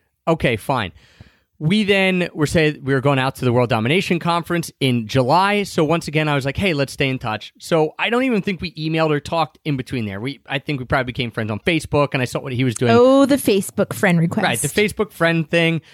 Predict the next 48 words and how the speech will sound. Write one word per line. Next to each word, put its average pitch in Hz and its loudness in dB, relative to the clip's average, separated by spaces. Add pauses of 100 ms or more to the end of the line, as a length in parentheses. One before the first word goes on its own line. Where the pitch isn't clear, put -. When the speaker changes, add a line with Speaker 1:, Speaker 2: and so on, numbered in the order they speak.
Speaker 1:
So - -2
we 165 4
were 170 2
that 170 -2
Facebook 185 -2
friends 156 -2
at 139 -8
that 135 -2
point. 143 -4 (240)
But 170 -4
when 196 2
we 226 0
went 202 -2
out 160 -4
to - -12
Portland 165 0 (380)
for 156 -2
the 147 2
World 151 2
Domination 151 -2
Summit 139 -2
in 123 -6
July, 170 0
I 127 -4
told 220 -4
him, 120 -2
like, - -12
"Oh, 160 -8
we 156 -4
gotta 139 -2
meet. 151 -2
I 135 -8
know 131 -6
you're 135 -4
super 131 -10
busy. 127 -2
I 123 -2
know 120 -2
you're 117 -4
doing 110 -4
the 120 -8
app, 151 -4
but 135 -10
let's 131 -8
at 127 -12
least 120 -10
hang 110 -6
out." 85 -12